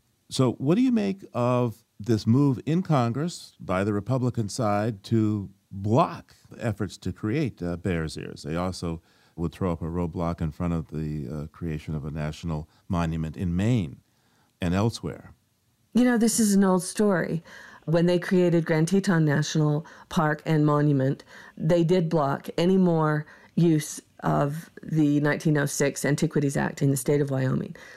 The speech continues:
Speaker 2: When Grand Staircase Escalante National Monument was made in nineteen ninety-six in Utah,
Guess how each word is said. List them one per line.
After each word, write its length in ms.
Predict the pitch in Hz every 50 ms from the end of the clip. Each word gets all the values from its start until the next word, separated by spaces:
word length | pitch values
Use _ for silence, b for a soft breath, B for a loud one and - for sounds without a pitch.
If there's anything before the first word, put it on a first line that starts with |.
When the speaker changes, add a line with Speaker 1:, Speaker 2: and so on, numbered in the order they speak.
| B B B B B B _ _
Speaker 2:
When 640 | 185 180 196 190 185 180 180 180 180 185 185 - - 185
Grand 320 | 175 185 175 175 180 180 175
Staircase 500 | - - 170 170 170 - 180 170 165 180
Escalante 540 | 165 165 - - 175 165 170 175 170 170
National 340 | 170 156 147 156 - - 147
Monument 460 | 147 143 139 135 135 135 131 127 -
was 180 | - 139 131 -
made 400 | 143 139 135 131 131 131 139 - -
in 180 | 143 139 139 139
nineteen 420 | 139 139 139 - - - 147 147
ninety-six 720 | 143 139 139 139 139 143 135 - - 226 214 208 - -
in 140 | 151 143 143
Utah, 420 | 135 135 139 - - 135 143 -